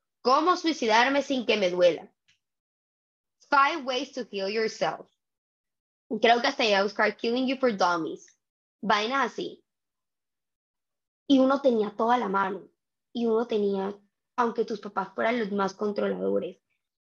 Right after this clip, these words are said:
uno tenía un celular con un Instagram, un Twitter, un Tumblr, un Wattpad, todo. Y a mí se me hace que más que la sociedad que te criticara, eran todas esas opciones que uno tenía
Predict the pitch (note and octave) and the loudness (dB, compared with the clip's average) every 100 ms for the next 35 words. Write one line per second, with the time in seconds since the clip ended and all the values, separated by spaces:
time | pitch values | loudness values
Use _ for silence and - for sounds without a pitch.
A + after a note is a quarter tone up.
0 | _ _ - G#3+ G#3+ G#3 F#3 F3+ F3+ F3 | _ _ 0 2 2 0 0 0 -4 -2
1 | G#3 F#3+ F3+ F3+ F#3+ G3+ G3 G3 G3+ F#3+ | -2 2 2 2 -2 -4 -4 -2 -2 -4
2 | - F#3+ F#3 F#3 F3+ G3+ - F#3+ F3+ - | -6 -8 -4 -2 -2 -6 -6 -4 -4 -4
3 | G#3 G3 F#3 F#3 F3+ - - _ G3+ G3+ | 0 2 4 2 0 -4 -20 _ -4 -4
4 | - A3 G3 F#3+ F#3+ F#3+ G3 F#3 F3+ F#3 | -2 -2 -2 -4 -8 -8 -8 -8 -4 -2
5 | F3+ F3+ - F3+ - - B3 B3 B3+ C4+ | -2 -4 -6 -6 -6 -2 0 0 -2 -6
6 | _ _ _ _ _ _ _ _ _ B3+ | _ _ _ _ _ _ _ _ _ 0
7 | C4 B3 C4+ C#4+ A3+ G#3+ G3 F#3+ F#3 - | 0 0 -6 -6 -6 -6 -4 -2 -4 -2
8 | B3+ B3 A#3+ A#3 - F#3 F3 F3 - A3 | 2 2 2 -4 -2 0 2 0 -2 -2
9 | G#3+ G3 F3 F3 - E3+ F3 A3+ _ _ | -2 -2 -6 -6 -6 -4 -6 -8 _ _
10 | _ - A3+ A#3 A#3 - B3 A#3+ - C4 | _ 0 2 2 0 -2 0 0 -4 -12
11 | A#3 - - F#3+ F#3+ F#3+ - G3 G3 F3 | -14 -14 -4 0 2 0 0 0 0 0
12 | E3+ E3+ G3 | 0 0 -4